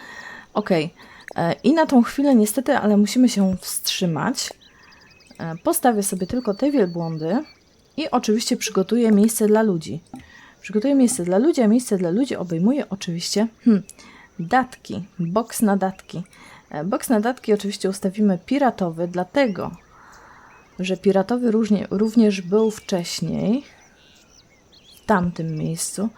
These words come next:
A jakbym postawiła tak, wiecie, dwa? Chyba nic się nie stanie, co? Tak mi się wydaje tylko,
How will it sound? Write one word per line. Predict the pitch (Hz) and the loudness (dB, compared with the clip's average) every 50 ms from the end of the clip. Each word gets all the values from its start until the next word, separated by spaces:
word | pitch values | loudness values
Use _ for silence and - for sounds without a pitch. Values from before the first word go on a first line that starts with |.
| - - - - - - | -16 -20 -20 -20 -20 -8
A | - - | -2 -2
jakbym | 220 254 349 415 415 | 0 2 2 2 2
postawiła | 403 349 302 - - 269 240 214 226 226 214 208 | 2 -2 -4 -2 -2 -2 0 0 0 2 2 2
tak, | 202 190 190 - - | 0 -2 -6 -4 -4
wiecie, | - 180 175 - 180 165 165 165 170 _ _ - _ _ - | -6 -6 -4 -4 -6 -6 -8 -8 -12 _ _ -20 _ _ -12
dwa? | 160 156 151 147 147 185 254 254 - _ _ _ _ _ _ _ _ _ _ _ _ _ _ _ _ _ - | -10 -6 -4 -4 -2 -2 -4 -6 -10 _ _ _ _ _ _ _ _ _ _ _ _ _ _ _ _ _ -8
Chyba | 427 415 415 | -4 0 2
nic | 254 202 202 | 2 2 2
się | - 160 160 | -2 -6 -6
nie | 151 | -8
stanie, | - - - 147 160 156 - - - | -8 -10 -8 -8 -8 -8 -8 -10 -12
co? | - 269 339 415 427 _ _ _ _ _ _ _ - _ - _ _ _ - - _ - - - - - - - - - - - - - - - | -14 -14 -14 -14 -18 _ _ _ _ _ _ _ -20 _ -20 _ _ _ -20 -20 _ -20 -20 -20 -20 -20 -20 -18 -18 -18 -20 -20 -20 -20 -16 -14
Tak | 247 - - | -8 -4 -4
mi | 180 | -4
się | 170 - - 156 | -4 -4 -8 -8
wydaje | 156 160 151 156 147 143 143 151 185 202 190 | -8 -10 -8 -6 -6 -6 -4 -2 -2 -2 -4
tylko, | 190 - - 151 147 - - - - 156 | -4 -8 -12 -12 -12 -12 -14 -16 -16 -18